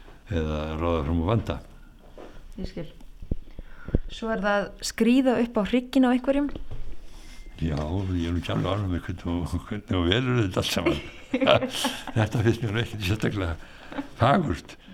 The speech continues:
Speaker 1: Skríða upp á hrygginn, það er bara, þetta er nú, nútímamáli, þetta er bara nútímamáli. Skríða upp á hrygginn á honum.
Speaker 2: Hvað þýðir það?
Speaker 1: Nú, þú, þú bara getur, lítur bara á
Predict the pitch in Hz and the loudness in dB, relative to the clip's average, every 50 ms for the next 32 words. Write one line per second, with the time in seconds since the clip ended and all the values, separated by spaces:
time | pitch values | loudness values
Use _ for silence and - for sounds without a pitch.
0 | - - - 247 - - - - - - - - 131 139 147 139 120 131 135 135 | -12 -12 -10 -12 -12 -14 -20 -16 -14 -8 2 6 8 10 10 8 8 6 4 4
1 | 135 135 117 - 117 131 147 139 139 127 123 135 123 120 123 120 117 165 160 156 | 4 0 0 2 4 4 6 6 4 4 4 4 2 2 2 2 0 0 0 2
2 | 165 143 143 147 139 139 147 - - 143 131 127 117 110 98 92 85 82 92 120 | 2 4 4 4 4 4 2 2 2 2 4 4 4 4 4 4 4 2 0 -2
3 | 143 143 139 - - 143 135 120 - 101 95 87 82 85 90 80 80 - 113 107 | -4 -6 -6 -4 -4 -2 -2 -2 -2 -2 -2 -2 -2 -2 -4 -6 -6 -4 -4 -4
4 | 92 85 87 85 82 80 80 95 107 107 - - - - - - - - - - | -2 0 0 0 0 0 -2 -4 -6 -8 -12 -16 -18 -20 -20 -20 -18 -12 -10 -4
5 | - - 117 113 107 98 98 95 107 101 90 87 85 80 78 78 85 98 110 - | 0 4 6 6 6 6 6 4 4 4 4 2 2 2 2 0 -2 -4 -6 -10
6 | - - - - - - - 240 226 - 226 202 185 180 180 185 185 - - - | -16 -20 -20 -20 -14 -6 -4 -2 -2 0 0 0 0 -2 -2 -2 -4 -4 -4 -6
7 | - - - 117 131 127 131 117 107 123 123 117 113 113 110 101 - - 160 156 | -2 4 6 8 8 8 8 6 2 0 -2 -4 -4 -4 -6 -6 -4 -4 -4 -2
8 | 156 113 92 80 71 80 78 78 82 82 82 - - - - - - - - - | -2 -2 -4 -2 -2 -4 -4 -4 -6 -6 -6 -10 -14 -18 -20 -20 -20 -20 -20 -20
9 | - - - - - - - - - 110 85 - - 90 90 85 82 82 78 | -20 -20 -20 -20 -20 -20 -10 -6 -4 -4 -2 -2 -4 -4 -2 -2 -2 -4 -4